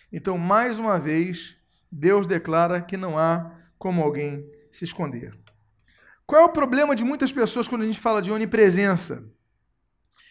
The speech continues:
Essas pessoas, elas pensam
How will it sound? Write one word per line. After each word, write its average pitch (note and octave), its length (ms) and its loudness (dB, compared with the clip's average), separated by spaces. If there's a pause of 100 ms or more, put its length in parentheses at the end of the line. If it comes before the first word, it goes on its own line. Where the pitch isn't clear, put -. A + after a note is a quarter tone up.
(160)
Essas E3+ 300 -2
pessoas, A3 880 4 (340)
elas F#3+ 380 2
pensam A#3 680 0